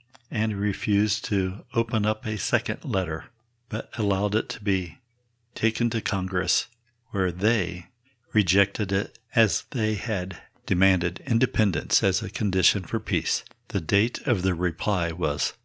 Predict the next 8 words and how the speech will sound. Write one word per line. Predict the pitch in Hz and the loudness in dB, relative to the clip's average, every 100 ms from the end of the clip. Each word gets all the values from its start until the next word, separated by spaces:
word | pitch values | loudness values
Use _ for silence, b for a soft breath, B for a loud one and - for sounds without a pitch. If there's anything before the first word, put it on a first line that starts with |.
| _ _ _ | _ _ _
September | - - - - 107 98 | -2 -2 0 0 2 4
eleventh, | 98 107 98 80 78 78 - _ _ _ - - | 4 2 0 -2 -6 -8 -16 _ _ _ -14 -6
another | 92 87 101 98 | -2 -2 0 0
date | 95 92 - | 0 0 0
in | 101 | -2
U | 95 95 | 0 0
S | 92 | 0
history | - 113 - 98 98 98 | 0 0 0 0 0 -4